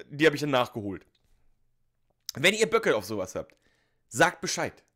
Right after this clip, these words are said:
Schreibt's in die Kommentare. Wie gesagt, macht Radau.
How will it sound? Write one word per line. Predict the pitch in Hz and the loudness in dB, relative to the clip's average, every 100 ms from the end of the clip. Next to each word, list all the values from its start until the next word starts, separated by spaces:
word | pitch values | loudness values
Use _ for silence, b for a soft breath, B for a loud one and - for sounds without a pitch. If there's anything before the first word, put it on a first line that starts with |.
| - | -18
Schreibt's | - 160 175 | 0 0 0
in | - | -4
die | |
Kommentare. | 160 156 139 131 127 135 | -4 -4 -2 -2 -2 -2
Wie | 156 | 0
gesagt, | 156 123 | 0 0
macht | 135 170 - | 0 0 2
Radau. | 151 143 156 151 | 2 4 2 -2